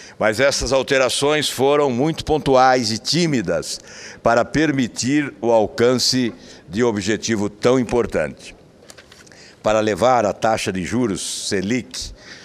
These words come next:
e também as taxas de juros ao consumidor para níveis compatíveis aos vigentes em outros países,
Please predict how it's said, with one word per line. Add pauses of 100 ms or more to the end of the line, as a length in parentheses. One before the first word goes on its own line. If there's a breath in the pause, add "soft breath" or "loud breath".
(180 loud breath)
e
também
as
taxas
de
juros
ao
consumidor
para
níveis (340 loud breath)
compatíveis
aos
vigentes
em
outros
países,